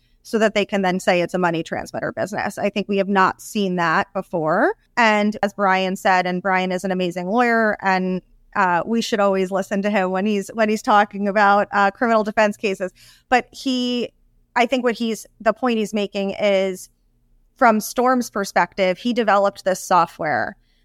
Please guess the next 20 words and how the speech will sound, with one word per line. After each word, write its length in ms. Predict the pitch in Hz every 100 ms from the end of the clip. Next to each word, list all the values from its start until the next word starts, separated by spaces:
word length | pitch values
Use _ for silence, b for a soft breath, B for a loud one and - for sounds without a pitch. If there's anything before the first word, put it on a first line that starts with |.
| -
And 160 | 226 220
just 260 | 254 262
because 240 | 285 262 233
he 100 | 220
developed 440 | 208 196 196 -
this 160 | 196 -
software 720 | - 175 180 - 240 240 247
and 160 | 214 196
some 340 | - 233 226
other 320 | 226 214 214 208
person 680 | - 202 - 185 160 151
in 200 | - 208
the 80 | 190
world 400 | 185 196 196 196
used 420 | 175 196 190 190
it 280 | 220 240 - -
to 120 | -
do 200 | 196 202
something 500 | 196 202 190 190 185
bad, 460 | 180 170 170 202